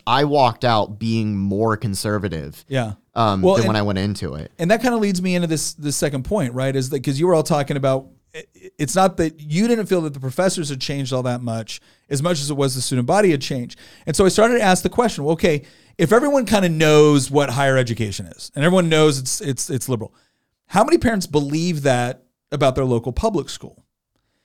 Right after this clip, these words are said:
Speaker 2: And I think most parents have this idea that, "Oh, yeah, well, I'm sure, you know, the, the public schools are a little bit more left-wing than they're conservative, but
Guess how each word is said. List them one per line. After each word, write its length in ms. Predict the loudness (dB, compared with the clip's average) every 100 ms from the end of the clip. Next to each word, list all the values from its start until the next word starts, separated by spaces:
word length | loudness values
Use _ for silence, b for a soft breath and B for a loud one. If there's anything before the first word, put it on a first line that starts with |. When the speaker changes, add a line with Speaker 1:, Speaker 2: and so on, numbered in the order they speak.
| _ _ -2
Speaker 2:
And 220 | 0 2
I 180 | 2 2
think 240 | 0 -2
most 280 | 2 2 2
parents 280 | -2 -2 -2
have 160 | -4
this 180 | -2 0
idea 360 | 0 0 -2 0
that, 160 | -2
"Oh, 240 | 2 2 4
yeah, 280 | 4 2 2
well, 180 | 2
I'm 100 | -2
sure, 480 | -4 -2 0 0 -4 -10 _ _ _
you 120 | -12 -8
know, 80 |
the, 180 | -4 -4
the 140 | -4 -4
public 260 | -2 -4
schools 260 | -4 -4 -2
are 20 |
a 60 | -2
little 180 | -2 -4
bit 160 | -4
more 240 | -6 -4 -2
left-wing 520 | -2 -6 -6 -10 -8
than 100 | -8
they're 100 | -10
conservative, 640 | -8 -8 -2 0 0 -2
but 140 | -4